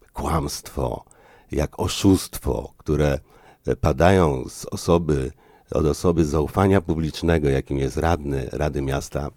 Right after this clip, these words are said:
są daleko nie na miejscu. Ja jestem spokojny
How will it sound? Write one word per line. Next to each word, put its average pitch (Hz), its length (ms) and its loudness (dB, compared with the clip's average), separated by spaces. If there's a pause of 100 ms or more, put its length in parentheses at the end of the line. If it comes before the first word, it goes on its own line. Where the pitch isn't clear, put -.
(300)
są 78 420 0
daleko 85 760 2 (200)
nie 78 100 2
na 67 120 0
miejscu. 67 400 -4
Ja 85 140 4
jestem 82 440 2
spokojny 82 880 0